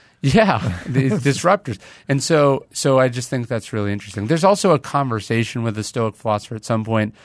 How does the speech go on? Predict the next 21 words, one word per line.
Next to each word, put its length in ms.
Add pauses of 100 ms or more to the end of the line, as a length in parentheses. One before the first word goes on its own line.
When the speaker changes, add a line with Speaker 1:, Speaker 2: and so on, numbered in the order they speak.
(220)
Speaker 1:
in 40
the 60
Bible, 400 (240)
and 160
then 100
there 160
is 140
a 100
fake 580
letter. 360
We're 140
pretty 280
sure 160
it's 160
fake, 280 (300)
but 80
it's 120
a 60
fake 420
letter 520
between, 960